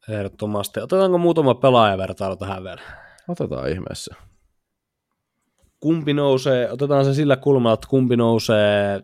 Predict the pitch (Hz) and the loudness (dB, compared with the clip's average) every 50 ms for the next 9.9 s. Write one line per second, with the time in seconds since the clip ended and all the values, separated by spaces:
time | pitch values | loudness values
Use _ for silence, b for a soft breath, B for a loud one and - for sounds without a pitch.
0 | - - 127 120 117 117 107 - 107 101 - - 107 101 101 101 101 104 110 107 | -6 -2 0 0 0 0 -2 -2 -2 -4 -2 -4 -4 -4 -4 -6 -4 -2 -2 0
1 | 104 101 101 98 98 95 98 104 107 104 98 - - 104 98 95 92 95 92 92 | 0 0 -2 -4 -4 -4 -2 0 0 -2 -2 -4 -6 -6 -6 -6 -6 -6 -8 -8
2 | 90 95 90 - _ _ _ _ _ _ - - 110 104 101 95 95 90 104 107 | -10 -12 -14 -16 _ _ _ _ _ _ -8 -6 -4 -4 -4 -6 -6 -4 -2 -2
3 | 104 101 101 95 92 - - - 90 82 - b b b b b b b b b | -2 -2 -4 -6 -6 -8 -10 -10 -12 -14 -16 b b b b b b b b b
4 | b b b b b b _ _ _ - 131 139 160 156 135 135 135 131 127 - | b b b b b b _ _ _ -4 -2 0 0 2 2 4 4 2 2 2
5 | 147 120 110 113 117 113 - 110 107 104 95 - - - - _ _ _ _ _ | 0 2 2 0 0 0 0 0 0 0 -2 -4 -10 -16 -18 _ _ _ _ _
6 | _ _ _ _ _ _ _ _ _ _ _ _ _ _ _ _ _ _ _ _ | _ _ _ _ _ _ _ _ _ _ _ _ _ _ _ _ _ _ _ _
7 | _ _ _ _ _ _ _ _ _ _ _ _ - - 62 - 98 - 76 87 | _ _ _ _ _ _ _ _ _ _ _ _ -12 -8 -8 -8 -6 -6 -8 -8
8 | 98 95 82 85 90 - - 104 107 113 113 123 113 104 92 92 92 90 - - | -8 -8 -8 -10 -12 -10 -8 -6 -6 -4 -4 -4 -2 -2 -2 -2 -2 -4 -6 -8
9 | - 78 80 80 73 73 - - - - 62 60 60 - 60 60 53 - | -10 -8 -6 -6 -6 -8 -10 -14 -14 -10 -8 -8 -8 -8 -8 -12 -12 -16